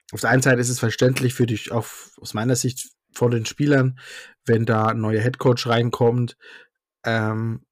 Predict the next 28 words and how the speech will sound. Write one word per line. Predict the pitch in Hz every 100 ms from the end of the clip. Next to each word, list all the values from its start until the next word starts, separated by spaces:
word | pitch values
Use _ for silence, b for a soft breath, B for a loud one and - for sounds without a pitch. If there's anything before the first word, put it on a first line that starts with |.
| _ _ _ _ -
dann | 113
zu | 104
sagen, | 113 113 113 110
okay, | - - 107
ähm, | 110 - 98 95 101 101 101 _ _ _ _ _ _ _
ich | - 139
glaube, | - 117 120
ich | -
passe | 120 -
da | 117
nicht | 113 -
mehr | 110
ins | 110
System, | 110 - 120 117 110
wie | 110
auch | 107
immer, | 127 127 123 B B B
ich | -
möchte | 120 -
mich | 113
da | 98
anderweitig | 107 107 104 110 -
umschauen. | 117 117 117 110 B B B B B
Es | - 123
ist | 165
natürlich | 135 135 127 -
für | - 127
Cincinnati | 127 123 117 117 - 120